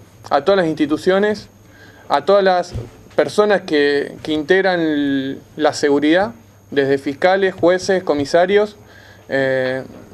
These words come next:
y todo el ejecutivo en distintas áreas, desde la parte de deporte, la parte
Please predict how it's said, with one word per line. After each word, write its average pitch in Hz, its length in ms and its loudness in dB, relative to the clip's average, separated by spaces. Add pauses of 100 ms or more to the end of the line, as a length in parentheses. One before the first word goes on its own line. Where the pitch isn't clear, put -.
y 147 140 -4
todo 175 240 4
el 156 100 0
ejecutivo 165 720 2
en 151 220 -4
distintas 165 460 0
áreas, 202 360 4
desde 143 320 2
la 143 120 2
parte 170 320 0
de 156 60 4
deporte, 202 580 2
la 151 180 2
parte 147 480 0